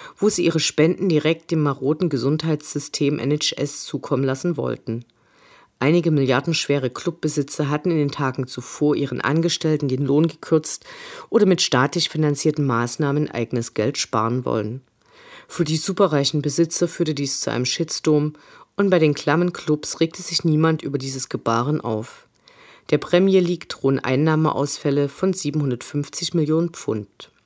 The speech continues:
In Spanien zog sich Toni Kroos von Real Madrid massiven Unmut zu, als er sich in einem deutschen Podcast gegen einen Gehaltsverzicht aussprach. Er begründete ihn ähnlich wie die englischen Profis,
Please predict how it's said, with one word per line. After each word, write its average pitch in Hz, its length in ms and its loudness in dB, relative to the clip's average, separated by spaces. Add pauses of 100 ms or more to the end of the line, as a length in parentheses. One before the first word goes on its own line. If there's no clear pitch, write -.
(800)
In 139 100 2
Spanien 165 600 4
zog - 260 -4
sich - 160 -4
Toni 139 240 -2
Kroos 156 400 -2
von - 160 -6
Real 120 260 0
Madrid 127 460 -2
massiven 147 480 -2
Unmut 180 380 2
zu, 175 340 0 (480)
als 170 140 2
er 180 80 2
sich 175 200 2
in 180 120 2
einem 170 240 4
deutschen 180 360 4
Podcast 151 680 -2
gegen 151 180 0
einen 123 220 0
Gehaltsverzicht - 800 -4
aussprach. 147 680 0 (520)
Er 175 100 4
begründete 170 560 2
ihn 143 200 0
ähnlich 170 440 2
wie 147 60 -12
die 147 100 0
englischen 131 360 -2
Profis, 143 680 0